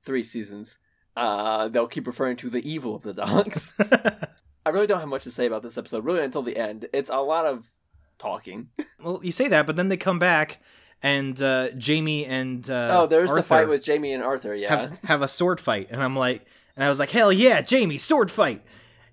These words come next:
Speaker 2: And then my sub note is, "I'll bet you anything the choreography is <laughs> way better in the animated version than it was in the original."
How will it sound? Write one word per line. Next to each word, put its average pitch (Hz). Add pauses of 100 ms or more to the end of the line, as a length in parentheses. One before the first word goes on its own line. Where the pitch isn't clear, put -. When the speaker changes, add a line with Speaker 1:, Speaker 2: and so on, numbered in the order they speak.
(160)
Speaker 2:
And 135
then 135
my 127
sub 175
note 139
is, 127
"I'll 170
bet 170
you 160
anything 139
the 110
choreography 123
is 120
<laughs> 202
way 190
better 147
in 131
the 131
animated 131
version 127
than 151
it 143
was 143
in 131
the 127
original." 123